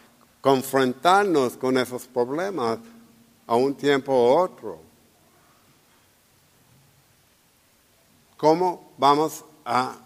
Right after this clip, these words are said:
manejar esas cosas si no escuchamos lo que Dios nos está diciendo por medio de su Hijo Jesús? No le, no, no apartamos un tiempo.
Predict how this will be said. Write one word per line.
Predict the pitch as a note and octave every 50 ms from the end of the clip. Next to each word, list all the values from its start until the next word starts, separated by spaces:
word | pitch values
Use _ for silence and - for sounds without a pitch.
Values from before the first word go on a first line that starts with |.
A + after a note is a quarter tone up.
| _ _ _ _ _ - _ -
manejar | B2 C3 C3+ C3 C3+ C3 C3 C#3+ C#3+ C#3+ C#3+
esas | C#3+ C3 C#3+ C#3 C#3
cosas | - - E3 F3 F3 D3 - B2+ A#2 A#2 A#2+ A#2 - - - - _ _ _ _ _ -
si | - C3+
no | D3+ E3 F3 F#3
escuchamos | F3 F3+ - - F3+ - - - F3+ G3 G3+ G#3 G3+ E3+ C#3+ C3 B2+ B2+ B2+ B2 - _ _ _ _ _ _ _ _ _ _ _ _ _
lo | - B2 A#2+ -
que | C3 B2+
Dios | B2 C3 C#3 C#3 C#3+ C#3+ C#3 C#3
nos | D3 C#3+ C3 A#2+ -
está | C3+ A#2+ - - C3+ C3 B2
diciendo | B2 B2 A#2+ - - C3+ C#3 C#3 C3+ A#2+ G#2 G#2 G2+ G2 G2+ A2+ - _ _ _ _ _ _ _ _ _ _ _ _ _ _ _ _ _ _ _ _ _ _ -
por | G#2+ G#2+
medio | G#2+ A2 A2 A2+ A2+ A2+
de | A2 A2
su | - A2+ G#2+ G#2+
Hijo | A2+ A#2 G#2+ A2 A2+ A2 F#2+
Jesús? | G2+ G#2 G2 - - D3+ D#3 D3+ B2 F2+ _ _ _ _ _ _ _ _ _ _ _ _ _ _ _ _ _ _ _ _ _ _ _ _ _ _ _ _ _ _ _ _ _ _ _ _ _ _ _ _ -
No | C3 C#3 D3+
le, | D#3 D#3 D#3 D#3+ D#3 - -
no, | B2+ B2 C#3 C#3+ C3+ - - - - - -
no | - C3+ C#3+
apartamos | D3+ D3 - D#3 D3 C#3+ D#3+ D#3+ D#3+ D#3+ D3+ D3+ D3+
un | D#3 D3+ C#3+ D3+
tiempo. | - - D3+ D#3+ E3 D#3+ D3+ C#3 - A#2+ F#2 E2+ E2+